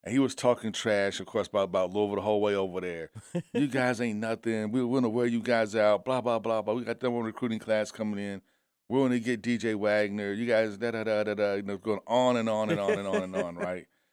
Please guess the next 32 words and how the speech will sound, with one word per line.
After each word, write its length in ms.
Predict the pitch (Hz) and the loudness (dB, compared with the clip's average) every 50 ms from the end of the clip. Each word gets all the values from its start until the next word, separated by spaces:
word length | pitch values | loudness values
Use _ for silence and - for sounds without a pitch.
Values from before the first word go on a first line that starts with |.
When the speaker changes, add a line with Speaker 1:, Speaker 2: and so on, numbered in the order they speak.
| _ _ _ _ | _ _ _ _
Speaker 2:
Yes. 160 | - 104 110 | -10 -6 -2
Speaker 1:
So 220 | 110 123 117 110 104 | 2 2 2 2 2
he 100 | 113 117 | 0 -4
sees 320 | 107 - - 180 180 131 | -4 -2 -2 -2 0 2
all 80 | 135 131 | 2 2
the 80 | 120 | 2
people 420 | - - - 135 131 - 104 98 85 | 0 -2 -4 -6 -4 -2 -4 -4 -2
walking. 420 | 92 98 95 101 98 - 98 95 | 0 0 2 2 0 -2 -6 -6
He 80 | 110 123 | -4 -4
was 100 | 120 95 | -2 -2
like, 180 | 107 90 76 | -2 -4 -4
"Man, 340 | 78 98 131 156 117 78 69 - _ _ _ _ _ _ _ _ _ _ _ _ _ _ _ _ _ _ _ _ _ _ _ _ _ _ _ _ _ _ _ _ _ _ _ _ _ - | -4 -4 -4 -4 -4 -4 -6 -12 _ _ _ _ _ _ _ _ _ _ _ _ _ _ _ _ _ _ _ _ _ _ _ _ _ _ _ _ _ _ _ _ _ _ _ _ _ -12
this 180 | - 147 120 127 | -10 -10 -8 -6
is, 140 | 107 98 | -6 -8
this 140 | 135 139 139 117 | -8 -10 -12 -14
is, 100 | 101 92 | -10 -10
this 160 | 165 147 107 | -8 -8 -8
is 80 | 107 | -8
kinda 200 | - - 110 107 | -4 -2 0 2
nice." 540 | 113 131 165 165 104 85 73 - - - - _ _ - | 2 2 2 2 0 -2 -4 -10 -18 -20 -20 _ _ -6
Speaker 2:
<laughs> 1040 | 135 - - - 220 214 - - 190 - - - 185 240 240 - - - 175 196 - - _ _ _ _ _ _ _ _ _ _ | -6 -4 0 0 0 0 0 -2 -4 -4 -2 -2 0 0 0 -2 -4 -4 -4 -4 -4 -6 _ _ _ _ _ _ _ _ _ _
Speaker 1:
So 120 | - 120 | -4 -2
he 80 | 110 104 | -2 0
gets 260 | 101 131 190 190 - | 0 0 0 0 -2
in 60 | 160 | -4
the 40 | 156 | -4
Slugger 380 | 131 - - 143 139 135 135 120 | -2 2 4 4 6 6 4 0
Field. 320 | - - 120 117 107 104 | 0 0 2 2 2 2
He 80 | 110 104 | 0 -4
sees 340 | - - - 120 131 127 131 | -6 -4 -2 0 0 0 -2
the 100 | - 120 | -4 -8
stage. 760 | - - - 117 110 107 104 101 101 101 98 98 98 90 | -8 -2 0 2 2 2 2 0 -2 -4 -4 -6 -10 -12